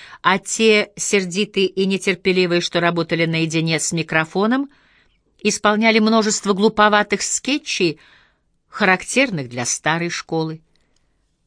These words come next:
Правда, существовала ещё и альтернативная аудитория,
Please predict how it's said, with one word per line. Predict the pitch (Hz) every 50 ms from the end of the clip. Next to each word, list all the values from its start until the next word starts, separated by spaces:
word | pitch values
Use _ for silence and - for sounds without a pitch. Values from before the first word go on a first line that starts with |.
| _ _ -
Правда, | - 220 240 240 214 214 226
существовала | - - 233 - - 226 - - 226 226 220 220 220 220
ещё | 220 214 - - 226 214
и | 208 208 208 208 208 -
альтернативная | - 196 202 196 208 - 208 196 196 208 214 208 214 - - 302 302 208 175 151 139 135 - -
аудитория, | - 143 139 139 131 135 139 139 - 147 139 131 135 135 135